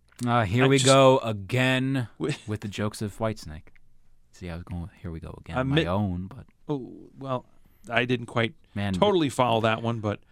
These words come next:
Speaker 2: I don't mean you, I mean the show.
Speaker 1: I wanna say on What If we had a Whitesnake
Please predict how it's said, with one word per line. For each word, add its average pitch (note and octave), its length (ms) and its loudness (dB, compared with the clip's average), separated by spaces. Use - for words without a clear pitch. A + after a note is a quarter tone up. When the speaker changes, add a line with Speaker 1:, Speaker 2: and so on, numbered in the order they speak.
Speaker 2:
I B2 100 4
don't C3+ 120 2
mean B2 180 2
you, A#2+ 300 2
I A2+ 80 0
mean A#2 320 0
the A#2 120 0
show. G#2+ 380 0
Speaker 1:
I G#3+ 100 0
wanna D#4+ 220 2
say A3 280 0
on D#3 240 0
What C#3 200 0
If C#3 160 0
we C#3 180 2
had C#3 280 -4
a B2+ 40 2
Whitesnake A2 720 -2